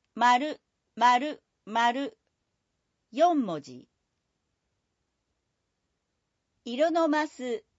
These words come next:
五文字の場所を言います。一段目、三列目、六列目、二段目、四列目、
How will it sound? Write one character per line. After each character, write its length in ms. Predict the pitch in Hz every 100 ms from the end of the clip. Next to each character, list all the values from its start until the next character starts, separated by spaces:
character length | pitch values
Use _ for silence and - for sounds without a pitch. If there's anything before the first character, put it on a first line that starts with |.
| 208
五 160 | 311
文 180 | 370 349
字 160 | 226 202
の 260 | 160 139 -
場 160 | 156 214
所 280 | 320 302
を 40 | 277
言 160 | 247
い 60 | 220
ま 180 | 190 175
す。 220 | - _ _ _ _ _ _ _ _ _ _ _ _ _ _ _ _ _ _ -
一 300 | 240 339 330
段 300 | 320 294 277
目、 300 | 247 220 - _ _ _ _ _ _ _
三 420 | - 285 302 294
列 300 | 269 262 240
目、 340 | 226 208 196 - _ _ _ _ _ _ _ _ _ _ _ _ _
六 320 | 214 233 330
列 300 | 302 294 -
目、 320 | 240 220 196 _ _ _ _ _ _ _ _ _ _ _ _ _ _
二 220 | 220 233
段 320 | 240 302 294 285
目、 320 | 254 240 - _ _ _ _ _ _ _ _ _ _ _ _
四 320 | 196 269 311 294
列 280 | 285 -
目、 320 | 233 220 202